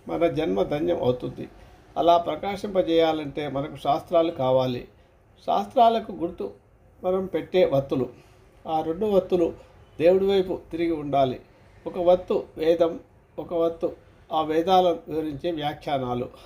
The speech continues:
అందులో వెలిగే నిప్పే మనలోని జ్ఞానం. అందుకే మనం మన జ్ఞాన ప్రేమమయమైన అది, అది శాస్త్రాలకు అనుగుణంగా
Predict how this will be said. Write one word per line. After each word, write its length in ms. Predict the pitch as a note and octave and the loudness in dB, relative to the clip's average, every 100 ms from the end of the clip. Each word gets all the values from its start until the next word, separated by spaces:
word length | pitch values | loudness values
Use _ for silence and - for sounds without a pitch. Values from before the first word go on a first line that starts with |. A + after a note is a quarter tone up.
| - - | -20 -8
అందులో 420 | F3+ F#3+ G3 D#3 - - - - | -4 0 2 0 -2 -20 -20 -10
వెలిగే 340 | E3 G3 A3+ | -4 0 0
నిప్పే 500 | G3+ E3 - A3 A#3+ - | 0 -2 -2 -2 -2 -2
మనలోని 380 | D#3+ E3 F3 C3+ | -4 2 2 2
జ్ఞానం. 400 | C3 C#3+ C#3+ A#2+ - _ - | 0 0 0 -4 -10 _ -16
అందుకే 460 | D3+ F3+ F#3+ G3 - - - - - _ - _ _ - _ _ - | -12 -10 -2 -2 -2 -8 -20 -20 -20 _ -20 _ _ -20 _ _ 0
మనం 260 | E3+ F3+ F3+ - _ _ | 4 4 2 -16 _ _
మన 200 | D#3+ F3 | -10 -4
జ్ఞాన 360 | F3 D3 E3+ A3+ | -2 0 0 0
ప్రేమమయమైన 960 | A#3 G#3 G#3 G#3+ G#3 G3 F#3+ F3 D#3 - | -4 -4 -6 -4 -2 0 4 4 2 -6
అది, 200 | - D#3 - _ - _ _ _ _ _ - | -14 -14 -18 _ -20 _ _ _ _ _ -4
అది 280 | E3 G#3 - | -2 -2 -2
శాస్త్రాలకు 680 | F#3 G3 G3 A3 G3+ F#3+ - | 2 2 4 2 4 0 -6
అనుగుణంగా 800 | D3+ F3+ G3+ G#3 G3 F3+ F3+ | -4 -4 -2 -2 4 4 4